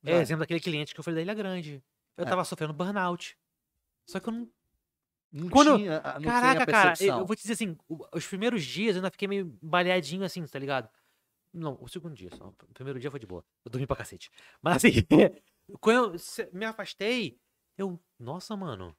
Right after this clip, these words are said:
Speaker 1: eu tava na merda. E, e a gente, homem, não vê isso.
Speaker 2: E a, às vezes pessoas só de fora que vêm, irmão.
Speaker 1: É.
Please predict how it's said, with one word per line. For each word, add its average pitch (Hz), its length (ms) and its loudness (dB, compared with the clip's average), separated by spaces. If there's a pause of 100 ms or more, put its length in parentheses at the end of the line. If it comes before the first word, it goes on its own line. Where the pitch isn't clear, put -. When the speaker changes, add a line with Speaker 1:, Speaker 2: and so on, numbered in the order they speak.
(160)
Speaker 1:
eu 170 100 -12
tava 170 320 -4
na 139 120 -4
merda. 180 680 -4 (500)
E, 151 320 -4
e 165 80 2
a 160 80 -2
gente, 185 380 -6
homem, 180 260 -4
não 180 160 -8
vê 214 80 -4
isso. 190 460 -10 (260)
Speaker 2:
E 143 100 -4
a, 151 60 -2 (180)
às 131 80 -2
vezes 147 200 -6
pessoas 143 400 -10
só 143 120 -10
de 139 120 -14
fora 131 240 -12
que - 100 -18
vêm, 104 240 -14
irmão. 101 220 -18
Speaker 1:
É. 127 340 -10